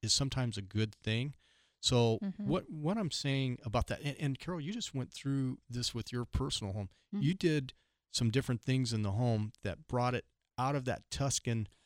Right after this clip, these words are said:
Speaker 1: into more of a
Speaker 3: Well,
Speaker 1: lighter
Speaker 3: one
Speaker 1: bright.
Speaker 3: of our radio guests is, uh, Interiors Remembered, Athena and Tony and Cindy, and we had them on the show, and they were talking about how the Tuscan look is fading, and, uh,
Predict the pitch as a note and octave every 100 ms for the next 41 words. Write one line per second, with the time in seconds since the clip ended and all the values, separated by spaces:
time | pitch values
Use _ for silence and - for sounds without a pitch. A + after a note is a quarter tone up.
0 | - B2+ - B2 A#2+ A#3 D#3+ A2+ G#2+ G#3
1 | C4+ E4+ D4 F#3 F#3 F#3+ F3 D#3 D#3+ -
2 | F#3+ E3+ D#3+ E3+ - - F3 E3 - F3
3 | - G3 F#3+ A3 F#3+ E3+ E3 E3 D#3 D#3+
4 | E3 E3 D3 - E3+ - F#3 E3+ E3 D#3
5 | D#3+ E3 - F#3 E3 D#3 D#3+ - E3+ E3
6 | - F#3 F3 E3 D#3 - - - _ -
7 | F3 F3+ A#3+ A3 F3 E3+ D#3+ D#3 D#3+ -
8 | F3+ F3 E3 E3 F#3+ B3 F#3+ - G3+ G3
9 | G3 F#3 E3 D#3 D3 D#3 F3 D3+ C#3+ -
10 | G3+ G#3 - - E3+ D3+ D3 - D#3 -
11 | - G3 G#3 F3+ C#3+ C#3 - - - _
12 | - F3 E3 D#3+ - D#3+ D3